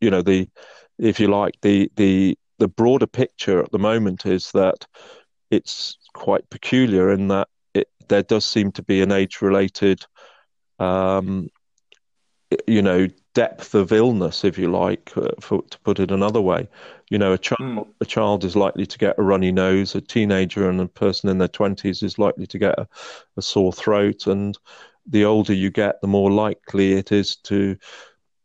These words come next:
Speaker 1: uh, b-, go into, uh,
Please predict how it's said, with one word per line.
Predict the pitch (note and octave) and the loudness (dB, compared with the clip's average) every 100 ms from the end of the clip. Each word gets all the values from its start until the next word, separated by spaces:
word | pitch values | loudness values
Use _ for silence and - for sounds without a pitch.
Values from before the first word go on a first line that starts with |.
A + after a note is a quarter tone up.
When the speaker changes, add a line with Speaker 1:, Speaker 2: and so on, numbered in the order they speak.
| - | -8
Speaker 1:
uh, | - - A2 | -8 -8 -10
b-, | - - | -10 -4
go | G#2 G2 G2 - - | 0 2 0 -4 -2
into, | G#2 G2 - G2 G2 F#2+ - | -2 -2 -2 0 0 0 -2
uh, | A2+ F#2+ F#2 | 0 0 0